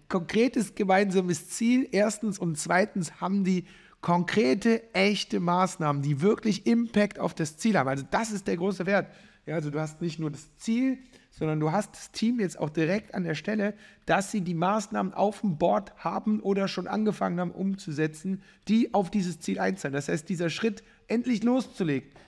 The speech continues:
Oder wie lege ich denn los? Wo fange ich denn an? Das ist gemacht. Das ist gemacht und das nur nach zwei Tagen. So, und das, das merkt ihr,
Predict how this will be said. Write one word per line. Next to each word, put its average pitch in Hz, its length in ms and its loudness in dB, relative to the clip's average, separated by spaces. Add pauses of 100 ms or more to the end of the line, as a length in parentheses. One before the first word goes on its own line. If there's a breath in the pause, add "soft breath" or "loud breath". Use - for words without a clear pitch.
(340 loud breath)
Oder 196 220 4
wie 254 120 6
lege 233 240 4
ich 202 100 -2
denn 196 160 0
los? 202 400 2
Wo 226 160 4
fange 226 280 -4
ich 202 80 0
denn 214 160 -4
an? 190 200 0 (260 loud breath)
Das 151 240 -6
ist - 420 -8
gemacht. 185 340 -6 (380)
Das 170 260 0
ist 214 240 -2
gemacht 190 360 -2
und 151 140 -2
das 175 220 -2
nur 202 240 2
nach 185 300 -4
zwei 156 240 -2
Tagen. 151 360 -6 (720 soft breath)
So, - 140 -4
und 123 180 -2
das, - 580 -2 (220)
das 123 140 -8
merkt 165 260 -2
ihr, 151 220 -2